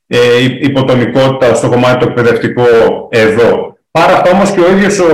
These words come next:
ο γυμναστής, είτε από ιδιωτικό είτε από δημόσιο είτε οτιδήποτε, ε, δεν ξεφεύγει και λίγο από αυτό. Και εκεί είναι λίγο το, το πρόβλημα. Για-, γιατί βλέπουμε καθημερινά κόσμο που έρχεται να δουλέψει σε εμάς και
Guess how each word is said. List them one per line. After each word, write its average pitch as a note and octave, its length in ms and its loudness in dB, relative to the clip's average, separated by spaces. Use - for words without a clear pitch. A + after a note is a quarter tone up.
ο B2 100 -2
γυμναστής, B2+ 760 0
είτε D#3+ 200 -2
από C3 420 -2
ιδιωτικό A#2 440 -2
είτε A#2 140 0
από G#2 280 -2
δημόσιο G#2+ 340 -2
είτε G2+ 80 -4
οτιδήποτε, G#2 680 -2
ε, D#3 920 2
δεν G3+ 220 -2
ξεφεύγει G3+ 500 0
και D3 120 -2
λίγο B2 180 2
από A2 100 0
αυτό. - 380 -4
Και C3 80 -4
εκεί B2 140 -2
είναι G3 120 2
λίγο D3 200 -2
το, G#2+ 260 0
το G#2+ 100 -2
πρόβλημα. F#2 420 -2
Για-, D#3 280 0
γιατί E3+ 180 0
βλέπουμε G3 280 0
καθημερινά E3 460 0
κόσμο B2+ 340 -2
που A#2 80 -4
έρχεται A2 240 -2
να G2 120 -2
δουλέψει G#2 240 -2
σε G2 60 -4
εμάς B2+ 280 -2
και D#3+ 100 -4